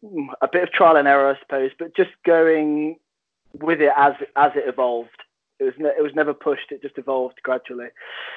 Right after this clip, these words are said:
Um, and y-, I, I didn't sit there, like, in those early years thinking that I'm gonna do all of that,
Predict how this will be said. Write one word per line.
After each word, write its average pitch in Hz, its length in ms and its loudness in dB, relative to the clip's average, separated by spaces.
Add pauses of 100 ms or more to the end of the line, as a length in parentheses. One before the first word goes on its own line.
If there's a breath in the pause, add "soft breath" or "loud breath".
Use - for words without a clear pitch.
(160 loud breath)
Um, 135 580 2 (480)
and 185 160 2
y-, 185 60 2
I, 170 320 4
I 175 40 4
didn't 175 400 0
sit 156 200 -2
there, 135 260 2
like, 123 300 -4
in 143 140 0
those 131 180 2
early 135 220 0
years 131 200 0
thinking 135 360 -8
that 147 180 2 (720)
I'm 151 200 2
gonna 135 240 2
do 139 240 -2
all 131 160 0
of 120 120 -8
that, 120 180 -6